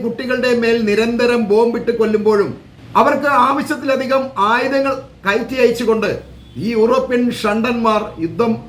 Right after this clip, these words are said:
ആസ്വദിക്കുകയായിരുന്നു. കൊല്ലപ്പെടുന്നത് മുഴുവൻ മുസ്ലിങ്ങളായതിനാൽ അവർക്കതിൽ വേവലാതി ഒന്നുമില്ല എന്നുള്ളതാണ് സത്യം. എന്നാൽ കഴിഞ്ഞ വർഷം ഗസയിലുള്ള ലോകത്തിലെ തന്നെ ഏറ്റവും പുരാതന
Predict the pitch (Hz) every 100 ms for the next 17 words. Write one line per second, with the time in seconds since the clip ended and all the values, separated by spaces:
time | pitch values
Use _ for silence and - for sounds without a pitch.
0 | 160 196 214 214 202 190 170 139 107 98
1 | - - - - 170 220 254 254 247 240
2 | 247 247 233 240 247 240 233 220 240 247
3 | 247 240 220 226 226 220 196 196 190 -
4 | 156 208 208 190 185 185 190 - - 131
5 | 143 170 202 202 202 185 175 175 156 156
6 | 156 143 151 147 139 147 - 147 113 -
7 | - - - - - 214 285 262 269 269
8 | 277 269 277 247 226 277 277 269 254 240
9 | 262 262 277 269 269 247 233 233 - 277
10 | 277 220 233 247 269